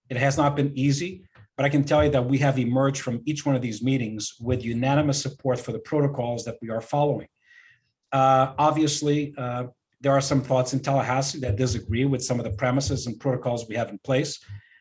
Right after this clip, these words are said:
but, uh, Tallahassee, at the same time, I believe, is understanding that there are regional and environmental and health differences between what takes place in a highly dense area like Miami-Dade versus Central Florida,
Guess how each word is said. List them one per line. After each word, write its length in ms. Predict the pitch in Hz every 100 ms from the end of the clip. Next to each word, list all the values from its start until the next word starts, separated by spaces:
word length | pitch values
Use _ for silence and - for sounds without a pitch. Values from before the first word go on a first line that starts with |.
| _
but, 360 | 135 160 165 -
uh, 80 | 147
Tallahassee, 800 | 143 165 170 160 131 143 139 - -
at 100 | 143
the 80 |
same 340 | 135 - 165 160
time, 260 | 139 131
I 40 | 131
believe, 400 | 123 127 135 127
is 180 | 120 -
understanding 760 | 160 160 143 - 117 107 117 131 _ _ _ _ _
that 140 | 143 143
there 140 | 147
are 280 | 131 131 123
regional 840 | 127 127 156 160 - 165 160 156 -
and 120 | 131
environmental 960 | 120 120 139 143 131 131 131 135 131 127
and 140 | 120
health 340 | 101 147 143 -
differences 800 | 139 143 120 104 110 107 - - _ _ _ -
between 340 | 139 139 151 131
what 180 | 135
takes 240 | - 139 -
place 440 | - 127 127 127
in 80 | 113
a 60 | 110
highly 360 | - 139 143
dense 400 | 135 127 127 -
area 240 | 123 120 117
like 220 | 113 110
Miami-Dade 600 | 120 127 120 120 127 -
versus 540 | 151 165 - 117 113
Central 340 | - 143 143 143
Florida, 520 | - 123 123 131